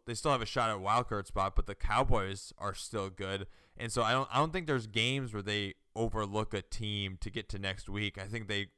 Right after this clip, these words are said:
they kinda need every single win to keep pace with a couple other teams in division. I just, I, I would be really surprised if the Texans won this game, and that would say a lot about the,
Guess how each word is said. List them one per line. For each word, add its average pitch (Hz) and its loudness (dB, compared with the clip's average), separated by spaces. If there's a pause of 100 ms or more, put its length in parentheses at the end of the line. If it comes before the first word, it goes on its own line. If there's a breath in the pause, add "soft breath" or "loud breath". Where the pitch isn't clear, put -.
(360)
they 104 -4
kinda 117 0
need 104 -2
every 101 -2
single 92 -8
win 95 -2
to 104 -6
keep - -2
pace 104 6
with 92 -2 (380)
a 101 -4
couple 107 2
other 101 2
teams 101 -6
in 104 -8
division. 98 -6 (460)
I 107 0
just, 117 -6 (360)
I, 123 4
I 160 12
would 214 8
be 190 2
really 160 6
surprised 117 0
if 95 -8
the 104 -8
Texans 101 -6
won 101 -2
this 98 -6
game, 78 -8 (560)
and 117 0
that 131 6
would 127 0
say 135 2
a 120 2
lot 107 2
about 113 2
the, 107 -4